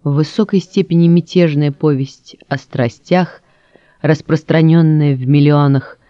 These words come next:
народных картин, представляет римских орлов, освещающих самую неправедную из казней, воинов – приводящих её в исполнение,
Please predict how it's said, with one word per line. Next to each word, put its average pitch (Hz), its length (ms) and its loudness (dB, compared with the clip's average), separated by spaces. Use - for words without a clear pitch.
народных 147 500 0
картин, 190 640 -4
представляет 180 760 0
римских 175 560 0
орлов, 156 640 -2
освещающих 135 1120 -4
самую 175 400 0
неправедную 135 800 -2
из - 140 -14
казней, 151 680 -2
воинов – 156 840 -2
приводящих 143 720 0
её 139 280 0
в 131 80 -4
исполнение, 156 920 -2